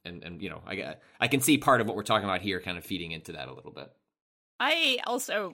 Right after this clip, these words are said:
Speaker 2: really do appreciate the, uh, you're doing it for work, so it's almost like a, an excuse. It's, like, free, y-, not free, but, like, a,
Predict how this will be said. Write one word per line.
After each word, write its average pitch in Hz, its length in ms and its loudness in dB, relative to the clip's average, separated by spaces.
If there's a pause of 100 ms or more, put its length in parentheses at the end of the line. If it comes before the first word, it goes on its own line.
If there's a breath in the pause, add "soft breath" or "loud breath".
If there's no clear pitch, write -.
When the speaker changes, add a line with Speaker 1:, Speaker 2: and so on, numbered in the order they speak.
(140)
Speaker 2:
really 233 260 0
do 208 180 -4
appreciate 202 640 -4
the, 202 200 -2
uh, 165 280 0 (380)
you're 262 120 0
doing 330 200 2
it 302 140 2
for 302 120 0
work, 302 320 8
so - 140 0
it's 240 140 2
almost 254 240 0
like 233 140 2
a, - 220 -2
an - 80 2
excuse. 269 520 -2
It's, - 100 -6
like, 214 140 -4
free, 247 500 -2 (100)
y-, 285 240 -4
not 370 200 6
free, 269 340 0
but, 214 160 -6
like, 220 220 0
a, 196 240 0